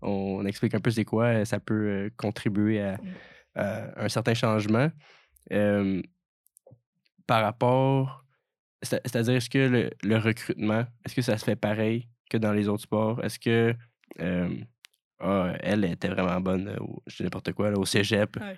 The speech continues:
Speaker 1: fait qu'on va lui envoyer une, euh, tu sais, une offre, ou, ou est-ce que c'est, tu sais, c'est des camps de sélection ? Comment ça fonctionne ?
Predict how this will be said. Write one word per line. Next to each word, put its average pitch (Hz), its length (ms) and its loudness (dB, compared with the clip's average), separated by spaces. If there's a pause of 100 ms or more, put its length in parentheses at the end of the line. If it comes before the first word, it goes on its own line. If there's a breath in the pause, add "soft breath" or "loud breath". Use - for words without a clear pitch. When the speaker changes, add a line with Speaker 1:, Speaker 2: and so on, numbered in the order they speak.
Speaker 1:
fait 104 100 -4 (140)
qu'on 87 200 0
va 87 120 0
lui 90 120 2
envoyer 92 540 0
une, 92 160 -4
euh, 98 260 -8 (100)
tu - 60 -18
sais, 98 80 -4
une 92 240 0
offre, 98 320 -6
ou, - 200 -6 (400 soft breath)
ou 101 80 2
est-ce - 80 -6
que 117 60 0
c'est, 101 160 -4
tu - 80 -12
sais, 104 60 -4
c'est 98 80 -4
des 98 80 0
camps 101 120 -2
de 104 60 -2
sélection ? 98 520 -2
Comment 101 200 -2
ça 101 120 -6
fonctionne ? 90 540 -8